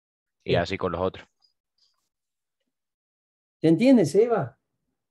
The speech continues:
Speaker 2: Esta es la forma. Esto sale de, de, de un desarrollo, ¿eh? Pero esta es la forma. X menos X uno,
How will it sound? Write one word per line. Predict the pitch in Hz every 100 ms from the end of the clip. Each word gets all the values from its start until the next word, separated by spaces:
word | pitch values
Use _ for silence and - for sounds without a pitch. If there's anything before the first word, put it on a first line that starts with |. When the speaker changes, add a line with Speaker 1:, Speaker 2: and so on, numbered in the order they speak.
| -
Speaker 2:
Esta | 202 202
es |
la | 156
forma. | 120 185 190 143 104 98 _ _ _ _ _ _ -
Esto | 180 -
sale | 143 180 196 160
de, | 117 110 113
de, | 117 120 120 131 123 120 _ _ _ _ _
de | 123
un | 120
desarrollo, | 123 127 143 135 156 113 107 101 _ _ _ _ _
¿eh? | 131 196 - _ _ _ -
Pero | 147
esta | 185 170
es |
la | 139
forma. | - 147 120 117 -
X | 175 170 160
menos | 156 185 185 156
X | 147 165
uno, | 180 190 185 185